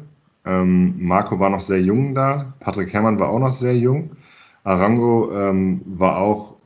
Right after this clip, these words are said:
in meinem Alter, ich glaub, der war sogar noch ein bisschen älter als ich, ähm, war aber jetzt keiner, der, ähm, durch seine Stimme irgendwie wegmarschiert ist vorne, sondern durch seine Art und Weise, wie er gespielt hat, ne? Also den, das war so ein,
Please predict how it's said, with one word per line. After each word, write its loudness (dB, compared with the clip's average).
in -2
meinem 4
Alter, -2
ich -8
glaub, -4
der -4
war 0
sogar 0
noch -4
ein -2
bisschen -2
älter 0
als 0
ich, -8
ähm, 4
war 2
aber 2
jetzt -4
keiner, 2
der, 0
ähm, -6
durch -4
seine 2
Stimme 4
irgendwie 0
wegmarschiert 0
ist -8
vorne, -2
sondern 0
durch 2
seine 2
Art 2
und -4
Weise, 2
wie 0
er 2
gespielt -4
hat, -8
ne? -2
Also -4
den, 2
das -8
war 4
so 0
ein, 0